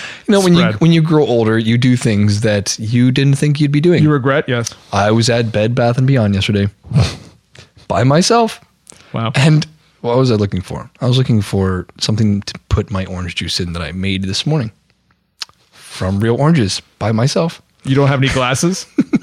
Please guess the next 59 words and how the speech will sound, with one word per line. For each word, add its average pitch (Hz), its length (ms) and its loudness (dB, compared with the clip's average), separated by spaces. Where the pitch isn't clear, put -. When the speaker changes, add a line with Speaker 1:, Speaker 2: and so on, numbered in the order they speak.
Speaker 1:
No. - 80 0
Speaker 2:
You're 160 60 4
like, 165 160 0
"Excuse 190 400 2
me, 196 80 4
I've 160 160 4
made 190 160 4
all 208 100 4
this 165 300 6
juice. 202 300 4
I - 80 4
don't 175 120 4
know 214 100 4
where 185 120 6
to 165 100 4
put 240 200 4
it." 123 180 0
Speaker 1:
<laughs> - 440 -8
I 175 120 2
Speaker 2:
What 233 120 6
do 269 60 4
you, 285 140 6
what 226 140 4
do 262 80 4
you 285 140 6
store 247 320 4
juice 180 420 4
in, 170 200 4
Speaker 1:
I 156 80 2
went 190 220 4
to 190 80 4
Speaker 2:
sir? 226 60 0
Speaker 1:
find 175 240 4
a 143 60 4
pitcher 127 420 0
and 107 100 0
they 127 60 2
didn't 135 140 2
have 131 100 2
the 120 80 0
pitcher 113 300 -2
Speaker 2:
Oh, 110 40 2
Speaker 1:
I 101 40 2
Speaker 2:
I 98 40 0
see. 98 60 0
Speaker 1:
wanted, 101 260 0
but 110 100 0
I 107 60 2
found 104 280 -2
one 98 120 -2
that 95 80 -2
I 92 80 -2
didn't 92 340 -4
want 90 160 -4
and 104 60 -6
I 95 60 0
bought 92 220 -2
it 87 160 -8
anyways. 107 440 -2